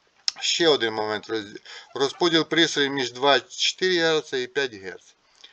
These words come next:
гігагерц. Перший діапазон зазвичай краще пробиває стіни і працює на більшій відстані, але поступається швидкістю. Другий швидший,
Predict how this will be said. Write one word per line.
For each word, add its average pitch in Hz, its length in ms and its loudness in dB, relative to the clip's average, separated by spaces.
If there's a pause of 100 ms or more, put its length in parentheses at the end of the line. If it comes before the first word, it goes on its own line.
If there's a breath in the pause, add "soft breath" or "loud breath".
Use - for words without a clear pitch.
(360 soft breath)
гігагерц. 98 640 -10 (140)
Перший 160 340 2
діапазон 139 460 0
зазвичай 127 440 -2
краще 131 360 0
пробиває 127 480 -2
стіни 196 260 -6
і 185 40 2
працює 175 400 -2
на 170 160 4
більшій 165 420 -2
відстані, 151 440 -4
але 117 160 0
поступається 143 640 -4
швидкістю. 117 640 -4
Другий 120 240 -2
швидший, 202 460 -2